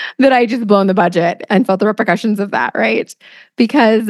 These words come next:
I was supposed to be making the sacrifices and not getting what I wanted because that was my role, was to not ask for what I want and not get what I want.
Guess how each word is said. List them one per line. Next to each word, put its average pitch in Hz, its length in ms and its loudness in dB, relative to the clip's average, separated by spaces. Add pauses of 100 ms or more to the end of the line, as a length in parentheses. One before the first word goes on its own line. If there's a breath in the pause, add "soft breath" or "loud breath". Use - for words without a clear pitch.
I 185 180 2
was 190 160 0
supposed 220 300 -2
to 226 60 -2
be 208 40 0
making 180 220 -2
the 175 80 -2
sacrifices 185 680 -4
and 175 140 0
not 180 220 -4
getting 180 220 0
what 165 120 0
I 160 80 2
wanted 165 440 -2
because 175 240 -2
that 160 200 -2
was 165 120 -2
my 165 160 -2
role, 226 320 2
was 180 140 -4
to - 100 -6
not 180 200 -2
ask 165 200 -4
for 180 120 -2
what 165 120 -2
I 170 80 -2
want 165 240 -4
and 151 80 -4
not 170 180 -6
get - 140 -10
what - 100 -8
I 80 80 -6
want. - 420 -12